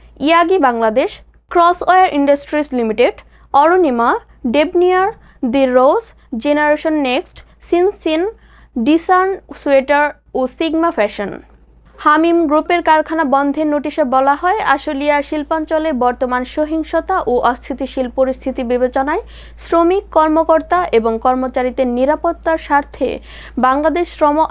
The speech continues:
আইন দুই হাজার ছয় এর ধারা তেরো এক অনুযায়ী এগারোই সেপ্টেম্বর থেকে অনির্দিষ্টকালের জন্য কারখানা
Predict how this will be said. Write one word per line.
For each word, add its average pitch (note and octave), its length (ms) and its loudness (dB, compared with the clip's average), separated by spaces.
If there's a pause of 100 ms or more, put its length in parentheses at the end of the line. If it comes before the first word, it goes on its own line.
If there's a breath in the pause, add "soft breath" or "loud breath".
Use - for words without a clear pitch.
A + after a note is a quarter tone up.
আইন B3+ 220 -2 (180)
দুই C#4 160 -2
হাজার B3+ 200 0 (100)
ছয় D#4 240 0 (140)
এর B3 100 -2 (520 loud breath)
ধারা D4 320 2 (240)
তেরো D#4+ 300 2 (280)
এক A#3+ 80 -6 (140)
অনুযায়ী B3+ 400 0 (220)
এগারোই C#4+ 320 -2
সেপ্টেম্বর E4 420 -2 (120)
থেকে C4 180 -4 (140)
অনির্দিষ্টকালের A#3 840 -2
জন্য B3+ 160 -2 (200)
কারখানা C4 380 -2